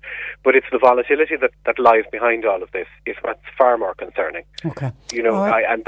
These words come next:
Speaker 1: and that's how I look at it.
Speaker 2: All right, Mark, listen, thank you for that, and, uh, thanks for joining us on the programme this morning.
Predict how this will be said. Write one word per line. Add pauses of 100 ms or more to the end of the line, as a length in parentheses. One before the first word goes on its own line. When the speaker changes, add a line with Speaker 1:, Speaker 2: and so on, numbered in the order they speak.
Speaker 1:
and
that's
how
I
look
at
it.
Speaker 2:
All
right,
Mark,
listen,
thank
you
for
that,
and,
uh,
thanks
for
joining
us
on
the
programme
this
morning.